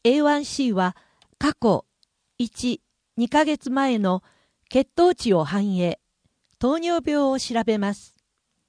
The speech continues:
尿酸、痛風の危険性を調べます。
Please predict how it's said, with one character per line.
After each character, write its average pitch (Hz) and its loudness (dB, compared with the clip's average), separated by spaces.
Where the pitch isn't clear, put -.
尿 277 2
酸、 220 -4
痛 311 2
風 302 2
の 277 0
危 - -20
険 302 -6
性 285 -2
を 262 -4
調 240 -2
べ 220 -2
ま 208 -4
す。 - -20